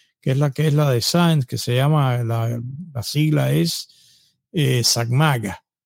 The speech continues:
Pero bueno, vamos a ver, vamos a ver. Gracias por el comentario. Eh, beso, mi tío, te quiero. Sa-, eh,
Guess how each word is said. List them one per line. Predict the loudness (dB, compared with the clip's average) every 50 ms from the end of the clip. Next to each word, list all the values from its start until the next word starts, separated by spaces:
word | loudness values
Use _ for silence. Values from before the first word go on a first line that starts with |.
| _ _ _ _
Pero | -4 -2 0 2
bueno, | 4 4 2 2 -2 -6 -8 -8
vamos | -6 -2 0 0 2 2 2
a | 0
ver, | 0 0 -2 -2
vamos | -4 -4 -4 -2 -2 -2 -2
a | -2
ver. | -2 -4 -6 -10 _ _ _ _ _ _ _ _
Gracias | -2 0 0 2 2 0 0 0
por | 0 -2
el | 0 0
comentario. | 0 0 0 0 2 2 2 2 2 0 -2 -6 _ _ _ _ _ _ _ _ _ _ -10
Eh, | -6 -4 -4 -2 -2 -4 -4
beso, | -4 -4 -2 2 2 2 2 2 2 2 2
mi | 2 2 2 2
tío, | 2 2 2 4 2 2 2 0
te | 0 -2 -2
quiero. | 0 0 2 2 2 2 0 -2 -2 -4
Sa-, | -6 -6 -8 -10 -10 -10 -12 -12 -14 -16 _ _ _
eh, | -10 -6 -6 -4